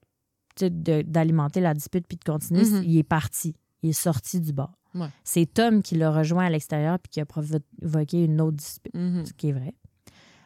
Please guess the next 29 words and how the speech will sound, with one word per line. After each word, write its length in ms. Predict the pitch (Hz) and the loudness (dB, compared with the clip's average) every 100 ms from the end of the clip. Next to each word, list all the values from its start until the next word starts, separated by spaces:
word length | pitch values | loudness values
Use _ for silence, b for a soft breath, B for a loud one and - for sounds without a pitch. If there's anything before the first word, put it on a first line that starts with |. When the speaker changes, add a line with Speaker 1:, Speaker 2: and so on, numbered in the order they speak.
| b 160 | b -2
Speaker 1:
Son 220 | 185 165 | 0 0
point 200 | 180 196 | 2 4
numéro 260 | 196 165 160 | 6 4 4
deux, 260 | 185 247 - b b b b - | 4 2 -2 b b b b 0
euh, 140 | 165 - | 0 2
Tom, 240 | 226 247 | 4 6
il 140 | 233 175 | 6 6
est 220 | 180 180 | 6 4
plus 200 | - 165 | 2 2
grand 240 | 160 170 180 | 4 4 4
et 120 | 160 | 2
plus 160 | 160 151 | 2 2
lourd 200 | 165 - | 2 0
que 100 | 151 | -2
Normand. 420 | 147 143 170 240 - - | 0 0 0 -2 -6 0
Il 80 | 175 | 4
Speaker 2:
Ouais. 60 | |
Speaker 1:
l'a 80 | 175 | 4
frappé 400 | - 175 160 196 | 2 0 2 2
deux 240 | 175 202 220 | 4 2 2
fois. 340 | 165 156 208 _ _ 202 | 0 0 -2 _ _ -2
Normand, 600 | 175 165 180 185 208 - - | 2 4 4 4 2 0 -2
il 120 | 165 160 | 0 2
a 60 | |
jamais 540 | 156 180 180 190 196 - | 4 4 6 6 4 2
répliqué, 680 | 170 175 - - 170 180 - _ | 0 -2 -2 -6 -2 -2 -6 _
sûrement 640 | - - 175 175 175 180 | -8 0 4 6 6 6
Speaker 2:
Mhm. 80 | 180 - | 2 0
Speaker 1:
constatant 600 | 165 156 - 151 165 | -2 -2 -2 -4 -2